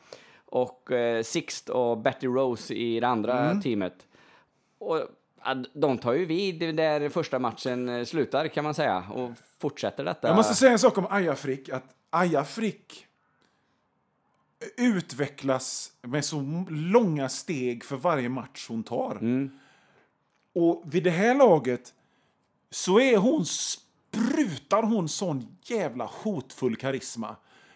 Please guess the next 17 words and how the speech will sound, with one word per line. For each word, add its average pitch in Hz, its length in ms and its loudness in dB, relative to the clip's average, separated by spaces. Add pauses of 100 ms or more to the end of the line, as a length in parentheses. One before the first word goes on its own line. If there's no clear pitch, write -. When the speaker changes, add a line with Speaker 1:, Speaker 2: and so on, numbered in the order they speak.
(120)
Speaker 2:
att 170 200 2
man 208 160 8
inte 254 200 4
riktigt 214 320 0
vågar 160 1000 4
bua 175 480 2
henne. 151 480 -2 (240)
Speaker 1:
<laughs> - 240 -8
Speaker 2:
För 277 240 10
att 247 180 10
liksom 226 200 0 (100)
en 220 380 6
blick 269 460 2
och 196 60 2
man 202 300 4
blir, 220 320 -2
blir, 208 320 4